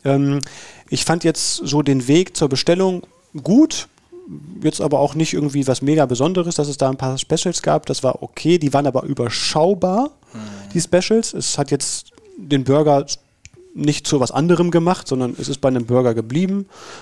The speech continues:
Speaker 1: Man konnte eben abbestellen und zubestellen, das ist auch in Ordnung. Das sollte aber auch möglich sein bei einem Burger, da kommt nichts irgendwie fertig geformt mit Belag irgendwo raus, also keine besondere Leistung.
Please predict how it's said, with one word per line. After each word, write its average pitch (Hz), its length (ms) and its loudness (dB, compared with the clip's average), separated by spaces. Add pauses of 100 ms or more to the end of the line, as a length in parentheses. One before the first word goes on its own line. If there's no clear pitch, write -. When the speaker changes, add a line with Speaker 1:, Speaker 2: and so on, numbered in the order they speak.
(100)
Speaker 1:
Man 127 120 -6
konnte 135 240 2
eben 120 240 0
abbestellen 139 540 -4
und 120 100 -6
zubestellen, 160 500 0
das 123 140 -2
ist 120 120 -8
auch 127 160 -6
in 113 80 -8
Ordnung. 135 340 0
Das 117 100 -4
sollte 131 180 4
aber 113 120 4
auch 110 100 0
möglich 139 340 -2
sein 135 180 2
bei 131 60 0
einem 127 160 0
Burger, 123 240 -2
da 113 100 -2
kommt - 300 -8
nichts - 180 -10
irgendwie 117 260 -8
fertig 120 460 -6 (960)
geformt 135 680 0
mit 131 260 -2
Belag 120 380 2
irgendwo 117 300 -6
raus, 113 340 0
also 117 180 -6
keine 117 240 -6
besondere 117 480 0
Leistung. 151 680 2